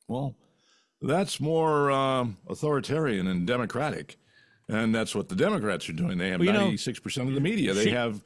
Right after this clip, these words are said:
Speaker 2: she came,
Speaker 1: coaching sessions for 'em.
Speaker 2: she came out yesterday and said, or the day before yesterday, and said, uh, "We shouldn't criti-, criminalize illegals. They're good people, too.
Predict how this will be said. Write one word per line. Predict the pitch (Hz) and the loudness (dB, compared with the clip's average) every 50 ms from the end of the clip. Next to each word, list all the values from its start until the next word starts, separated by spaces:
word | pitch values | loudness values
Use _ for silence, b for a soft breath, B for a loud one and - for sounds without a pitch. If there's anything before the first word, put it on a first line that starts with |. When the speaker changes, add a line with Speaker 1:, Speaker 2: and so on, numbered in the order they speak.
| _ - | _ -14
Speaker 2:
she | - - 180 | -8 -8 -6
came, | 165 - - 262 | 2 4 4 4
Speaker 1:
coaching | 233 - 156 139 113 | 4 2 2 0 0
sessions | - - 113 95 85 - 92 82 | 2 0 0 0 0 -2 -6 -6
for | - - 90 76 - | -6 -6 -8 -8 -8
'em. | - - - | -10 -16 -18
Speaker 2:
she | _ - - 208 | _ -10 -8 -6
came | - - 202 185 | -2 0 2 2
out | 170 139 135 | 2 2 2
yesterday | 127 123 147 175 170 - - 143 107 92 80 80 92 113 - - | 2 4 4 4 2 2 2 2 4 4 4 2 0 0 0 0
and | 110 113 113 107 | 2 2 2 2
said, | - - 123 120 117 107 95 87 - - | 2 2 2 2 2 0 -4 -8 -8 -4
or | 104 104 98 | -2 -2 0
the | 85 87 | 0 0
day | 85 110 113 | 0 0 2
before | 101 98 - - 139 147 147 | 2 0 0 0 0 0 2
yesterday, | 131 113 107 - - 113 98 95 | 2 0 0 2 2 2 4 4
and | 95 95 | 4 4
said, | 90 - - 131 123 117 b b b b b b b b b b b | 4 4 4 4 4 4 b b b b b b b b b b b
uh, | - 113 113 110 110 110 120 - - | 0 2 4 6 6 4 4 2 2
"We | 131 147 160 | 4 4 4
shouldn't | 151 - - 247 220 226 233 190 - _ _ _ _ - | 4 4 2 2 4 2 0 0 -2 _ _ _ _ -20
criti-, | - - 196 214 202 185 147 - | 0 4 4 6 6 4 2 0
criminalize | - - 214 226 226 220 196 175 165 165 165 170 165 165 139 - - | 2 2 4 6 6 6 6 6 4 6 6 6 6 6 4 2 -2
illegals. | - - 143 135 131 143 143 139 117 107 82 - - - - - - _ | 0 2 2 4 6 6 6 6 6 4 4 2 -2 -10 -20 -20 -4 _
They're | - 185 190 | 2 2 2
good | - - 208 196 147 | 2 0 -2 -2 0
people, | - - 190 175 - - 175 170 | 0 0 0 0 2 0 0 0
too. | - - - 196 196 180 110 - | 0 2 2 4 4 4 2 0